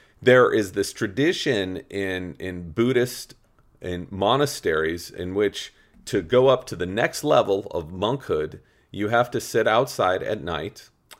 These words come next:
and breathe and melt a circle in the snow during winter. And this had been written about for hundreds and hundreds of years. This guy Naropa wrote about it a thousand years ago. And then this,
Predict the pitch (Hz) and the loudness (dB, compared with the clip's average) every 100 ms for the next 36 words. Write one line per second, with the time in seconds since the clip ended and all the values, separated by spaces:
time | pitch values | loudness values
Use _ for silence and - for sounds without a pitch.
0 | _ - 90 90 90 90 _ - - - | _ -8 -6 -4 -4 -8 _ -20 -10 -2
1 | 104 135 92 90 120 - _ _ - 92 | 2 2 0 -6 -12 -20 _ _ -6 -2
2 | 95 92 87 - 92 113 147 - 98 - | 0 -2 -4 -8 0 2 2 0 -10 -6
3 | - 147 123 92 - 101 107 104 - - | -2 -2 0 -4 -4 -6 -4 -6 -8 -8
4 | 98 73 - _ _ - 98 95 90 87 | -6 -6 -12 _ _ -4 -2 -2 -4 -6
5 | 82 - - _ _ _ _ - 104 101 | -8 -10 -14 _ _ _ _ -4 -2 -2
6 | 98 - 101 143 - 151 131 113 147 - | -4 -6 -2 -2 0 -2 -2 0 -2 -4
7 | 92 90 87 - 92 - 135 127 120 95 | -2 -2 -2 -4 -10 -6 -4 -2 -4 -4
8 | 90 95 87 85 78 71 78 76 73 - | -8 -6 -6 -6 -8 -8 -6 -6 -8 -12
9 | - 90 82 85 85 92 95 85 82 85 | -8 -6 -4 -4 0 2 2 0 -2 -2
10 | 85 80 80 78 - 98 92 90 82 82 | -2 -2 -4 -4 -2 0 2 0 -4 -6
11 | 82 80 82 82 82 85 87 87 85 | -6 -4 -2 -2 -4 -6 -4 -6 -6